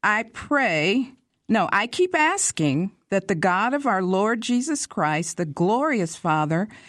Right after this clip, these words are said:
may give you the spirit of wisdom and revelation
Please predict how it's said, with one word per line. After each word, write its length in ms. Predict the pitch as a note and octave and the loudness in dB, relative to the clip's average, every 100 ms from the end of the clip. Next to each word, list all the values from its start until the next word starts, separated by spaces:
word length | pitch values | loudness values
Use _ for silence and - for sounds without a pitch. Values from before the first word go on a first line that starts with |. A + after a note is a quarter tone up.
| - _ | -20 _
may 280 | G3+ G#3 G3+ | 0 2 0
give 480 | E3 D#3 B3+ F4+ F#4+ | -2 0 2 2 0
you 260 | F3+ F3 | 0 0
the 140 | E3+ D#3+ | 0 -2
spirit 720 | - - - F#3+ G#3+ G3 E3+ | -2 -4 -2 0 2 2 0
of 240 | D3 B2+ | -2 -2
wisdom 580 | C#3 A3+ A#3+ F3+ F#3 E3 | 0 2 0 0 0 2
and 160 | D#3 D#3 | 2 2
revelation 880 | E3 F3 E3+ F3 G3+ - C#3 - | 0 0 0 0 0 -2 -2 -4